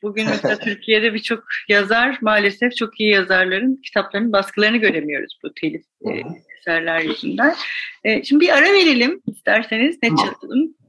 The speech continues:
Speaker 1: Ben seçeyim mi sizin için?
Speaker 2: Tabii, tabii. Tamam, bakıyorum.
Speaker 1: <laughs> Evet, aslında biraz Ecem Hanım da bize yine Altın Kitaplardan yardımcı olmuştu. Ee, şimdi yine bir Dan Brown'la da bağlantılı bir şarkı çalacağız sizin için.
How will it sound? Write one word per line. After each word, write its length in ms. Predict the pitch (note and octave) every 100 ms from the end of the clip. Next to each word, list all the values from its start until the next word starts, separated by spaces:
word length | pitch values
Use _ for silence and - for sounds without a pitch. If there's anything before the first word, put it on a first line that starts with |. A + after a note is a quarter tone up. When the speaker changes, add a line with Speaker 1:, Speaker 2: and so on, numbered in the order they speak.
| _ -
Speaker 1:
Ben 160 | E3+ F#3
seçeyim 440 | G3 G3 C4 G#3+
mi 140 | D3+ - -
sizin 200 | D3+ D3
için? 240 | D3 - C3 - G#3+
Speaker 2:
Tabii, 220 | D#3 F#3
tabii. 220 | F3 B2 - _ -
Tamam, 180 | C3
bakıyorum. 380 | G#2+ - F#2+ F#2+
Speaker 1:
<laughs> 40 | -
Evet, 220 | E3 -
aslında 400 | - E3+ - F#3+
biraz 220 | F#3+ F#3+ F#3+
Ecem 300 | F#3 F#3+ F#3+
Hanım 300 | F#3+ G3+ G3+
da 160 | E3+ D#3
bize 200 | D#3+ E3+
yine 180 | E3+
Altın 320 | D3+ D#3 - E3
Kitaplardan 760 | - D#3+ - D#3+ D#3+ F3+ F#3
yardımcı 560 | D#3+ D#3+ D#3+ E3+ E3+ F3+
olmuştu. 480 | D#3+ D#3 - - A#3+
Ee, 500 | D#3+ - E2+ E2+ -
şimdi 280 | E3 D#3+
yine 280 | E3+ E3 E3
bir 440 | F3+ F3+ - - _ -
Dan 220 | D#3+ E3
Brown'la 440 | F3 F3+ F3 D#3
da 100 | D#3
bağlantılı 720 | D3 D3 D#3+ D#3 F3+ F#3 G3
bir 280 | F3 F3+ - -
şarkı 360 | C#3+ B2 -
çalacağız 400 | - - - -
sizin 300 | _ - -
için. 220 | - -